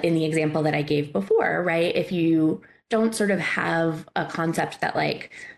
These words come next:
um, in fairy tales,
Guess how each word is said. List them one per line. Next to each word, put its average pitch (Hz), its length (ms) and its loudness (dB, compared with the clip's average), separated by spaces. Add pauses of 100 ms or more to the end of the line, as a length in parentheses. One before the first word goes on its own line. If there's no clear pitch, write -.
(800)
um, 151 440 2 (100)
in 156 220 0
fairy 160 260 2
tales, 143 600 0